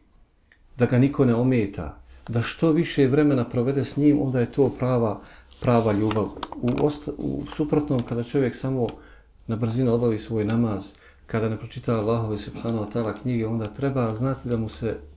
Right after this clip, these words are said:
nešto tamo poremetilo. Treba znati da mu se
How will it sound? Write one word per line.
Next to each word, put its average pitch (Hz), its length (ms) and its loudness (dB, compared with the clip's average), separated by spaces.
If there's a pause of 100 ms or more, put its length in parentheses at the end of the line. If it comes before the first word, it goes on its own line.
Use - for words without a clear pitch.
(440)
nešto 120 340 -2
tamo 110 360 -4
poremetilo. 101 540 -6 (480)
Treba 131 260 2
znati 156 280 2
da 139 100 6
mu 131 100 2
se 123 280 0